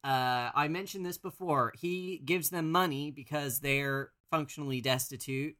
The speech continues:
uh, and in exchange, they introduce him to polite society because polite society is super racist against him. Um, so they invite him to tea. It's extremely humiliating for them.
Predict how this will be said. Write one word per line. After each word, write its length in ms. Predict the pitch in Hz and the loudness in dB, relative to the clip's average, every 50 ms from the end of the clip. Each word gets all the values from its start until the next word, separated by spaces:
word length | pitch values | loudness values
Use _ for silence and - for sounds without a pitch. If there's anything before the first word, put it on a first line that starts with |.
| _ _ | _ _
uh, 460 | 123 123 120 117 117 120 117 117 117 - - _ | -4 -4 -2 -2 -2 -2 -4 -4 -4 -6 -8 _
and 520 | 131 127 123 120 117 117 117 117 120 117 - _ _ _ _ _ _ _ _ | -2 0 2 2 0 0 -2 -4 -6 -8 -12 _ _ _ _ _ _ _ _
in 120 | 156 151 | 2 2
exchange, 640 | 151 143 - - - 180 170 160 160 160 151 127 - | 2 2 0 -4 -4 -2 0 0 2 0 0 -2 -2
they 180 | - 147 147 | -2 0 0
introduce 580 | 147 143 - 151 156 135 156 147 139 147 139 - | 0 0 -2 -6 -6 -6 -4 -2 -2 -2 -2 -2
him 160 | 156 147 135 | -4 -4 -6
to 180 | 127 - 147 139 | -4 -6 -8 -8
polite 380 | - - 139 143 135 131 127 | -10 -4 -2 0 0 0 -2
society 600 | - 139 117 - 143 131 131 127 120 117 120 117 | -6 -10 -6 -2 -2 0 0 -2 -4 -6 -8 -8
because 340 | 110 101 117 - 127 120 107 | -10 -10 -12 -10 -10 -10 -10
polite 320 | - _ 131 127 123 113 - | -8 _ -6 -4 -4 -4 -8
society 440 | - 117 - 127 123 123 117 113 113 | -12 -8 -6 -6 -6 -4 -6 -8 -10
is 120 | 113 104 | -12 -12
super 760 | - - - - - 180 208 180 139 131 139 139 - 151 156 | -12 -12 -10 2 4 6 6 6 6 4 0 -2 -6 -6 -6
racist 520 | 135 123 135 113 101 - 107 98 - - - | -2 0 0 0 0 -2 -8 -10 -16 -20 -20
against 400 | 98 98 95 95 98 - - - | -20 -18 -18 -18 -14 -16 -12 -10
him. 240 | 113 139 156 151 - _ _ _ _ _ _ _ _ _ _ _ _ _ | -8 -8 -8 -8 -10 _ _ _ _ _ _ _ _ _ _ _ _ _
Um, 560 | 139 135 131 131 127 127 127 123 123 120 117 - _ _ _ _ _ _ _ _ _ _ _ _ _ _ _ | 0 2 2 4 4 2 2 0 -2 -6 -10 -14 _ _ _ _ _ _ _ _ _ _ _ _ _ _ _
so 560 | _ - - - 175 151 147 147 147 143 147 - | _ -10 -4 0 2 2 4 4 2 2 0 -2
they 200 | 127 147 185 196 | -2 2 2 4
invite 280 | 202 190 160 - 156 147 | 4 4 4 4 2 2
him 140 | 147 160 135 | 0 -2 -4
to 100 | 113 - | -4 -8
tea. 380 | 117 - - - 240 247 247 254 | -8 -6 -6 -4 -4 -4 -4 -6
It's 240 | 226 143 147 - 147 | -4 -4 -4 -4 -4
extremely 420 | 131 - - 185 185 175 170 147 | -4 -6 -2 -2 -2 0 0 -2
humiliating 760 | 113 - 143 127 127 165 196 226 226 208 196 190 185 185 185 | -4 -4 -4 -4 0 0 0 2 4 6 6 6 4 2 0
for 280 | - - - 165 147 131 | -4 -4 0 0 0 2
them. 500 | 113 170 196 233 240 240 240 240 233 | 2 2 2 2 0 0 -2 -4 -6